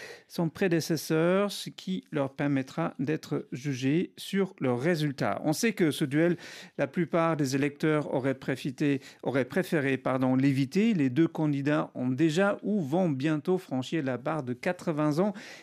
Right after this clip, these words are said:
et ils s'efforcent donc de montrer qu'ils ont les politiques nécessaires pour résoudre les problèmes du pays. Selon C N N, les craintes des électeurs ne sont pas infondées car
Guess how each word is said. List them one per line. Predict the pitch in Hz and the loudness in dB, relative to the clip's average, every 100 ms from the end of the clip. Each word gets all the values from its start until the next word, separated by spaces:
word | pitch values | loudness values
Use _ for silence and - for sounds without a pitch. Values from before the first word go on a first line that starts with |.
| - | -4
et | 202 226 - | 0 0 0
ils | 185 | -2
s'efforcent | 165 151 139 180 170 139 | -2 -2 -2 -2 0 0
donc | 170 143 | 2 2
de | 147 | 2
montrer | 139 127 - 185 | 2 2 0 -2
qu'ils | 190 151 131 | -2 -6 0
ont | 156 | 2
les | 123 | 0
politiques | - 127 120 147 - | 0 -4 -2 -4 -2
nécessaires | 120 - 117 139 165 | -2 -2 -2 -2 -2
pour | - 135 120 | -2 -2 2
résoudre | 131 135 160 143 | 0 2 2 2
les | 120 | 2
problèmes | 123 - 120 135 135 | -2 -2 0 2 2
du | 127 | 0
pays. | 120 123 110 - - - - | -2 -2 -2 -6 -16 -18 -16
Selon | - 127 123 | -2 0 2
C | 123 135 | 0 2
N | 131 | 2
N, | 147 | 4
les | 127 123 | 2 0
craintes | - 160 165 131 - | 0 2 2 0 -2
des | 139 127 | 0 2
électeurs | 131 131 165 151 143 | 0 0 0 2 4
ne | 131 | 2
sont | 127 135 | 2 0
pas | 127 160 - - - - | 2 0 0 -10 -10 0
infondées | 165 165 170 156 170 208 | 2 2 2 4 4 4
car | 202 185 - | 2 0 0